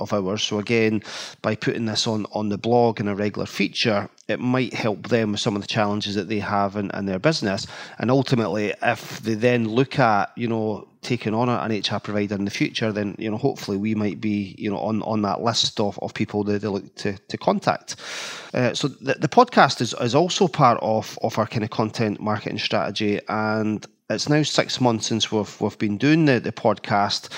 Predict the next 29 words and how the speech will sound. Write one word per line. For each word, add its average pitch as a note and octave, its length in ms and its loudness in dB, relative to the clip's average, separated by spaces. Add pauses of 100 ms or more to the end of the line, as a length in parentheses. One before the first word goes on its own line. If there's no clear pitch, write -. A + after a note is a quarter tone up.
(460)
Uh, A2 140 2
so G#2+ 160 0
what B2+ 120 6
I'm D3+ 160 6
doing C#3 140 6
at A2 80 0
the G#2 80 -2
minute B2 400 4
is A2 140 0
really, C3+ 420 4 (120)
you A#2+ 120 0
know, A2+ 120 0
looking A#2 380 0
at G#2+ 300 0
how A#2 400 4
successful A#2 640 0
that's G#2 220 2
been. C3 340 0
So A2 380 0
it's G#2+ 120 0
difficult D#3+ 480 2
to A#2 100 0
assess A2+ 360 2
how A#2+ 200 2
valuable A#2+ 600 4
the, G#2 140 2
the - 100 -6
podcast A2+ 760 2
is. G#2 180 -2